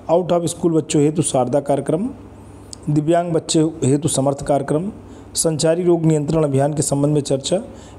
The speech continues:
एक से अक्टूबर तक दस्तक अभियान दोस्तों चल-, चलना है। ग्यारह अक्टूबर से इकतीस अक्टूबर के मध्य में, अ,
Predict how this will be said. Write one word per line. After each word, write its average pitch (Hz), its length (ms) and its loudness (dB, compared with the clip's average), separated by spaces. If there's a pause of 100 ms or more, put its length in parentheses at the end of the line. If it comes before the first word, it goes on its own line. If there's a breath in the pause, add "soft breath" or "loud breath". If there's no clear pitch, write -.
एक 165 180 4
से - 160 0
अक्टूबर 151 380 0
तक 147 120 -2
दस्तक 135 400 -2
अभियान 151 320 0
दोस्तों 151 260 0
चल-, 139 260 -2
चलना 151 360 0
है। 208 220 -2 (380 loud breath)
ग्यारह 151 300 4
अक्टूबर 160 340 0
से - 160 0
इकतीस 147 320 -2
अक्टूबर 143 320 0
के 151 160 -2
मध्य 143 260 0
में, 165 220 2
अ, - 20 -12